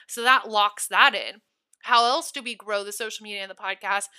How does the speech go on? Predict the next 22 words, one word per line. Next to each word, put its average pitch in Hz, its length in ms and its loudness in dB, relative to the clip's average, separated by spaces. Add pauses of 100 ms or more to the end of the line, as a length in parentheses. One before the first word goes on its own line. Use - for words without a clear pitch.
(160)
By 214 60 -2
having 226 380 -2
those 233 180 -12
really 220 200 -12
cool 214 200 -12
photo 240 280 -10
shoots, - 320 -10
the 214 120 -16
really 220 220 -14
bougie 254 500 -12
photo 202 320 -10
shoots, - 320 -10 (320)
the - 80 -14
photo 220 280 -4
shoots 240 360 -10
with 214 380 -4
the 220 120 -8
nice 220 300 -2
photographer 226 560 -4
and 220 120 -12
videographer. 240 720 0
That 190 200 -8